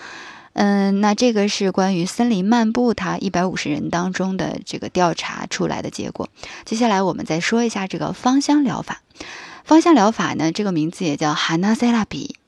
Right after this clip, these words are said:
花 therapy 就是我刚刚说也叫花朵疗法，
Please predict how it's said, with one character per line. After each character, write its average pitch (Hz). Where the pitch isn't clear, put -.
花 185
therapy 220
就 190
是 196
我 175
刚 185
刚 202
说 202
也 160
叫 160
花 240
朵 185
疗 -
法， -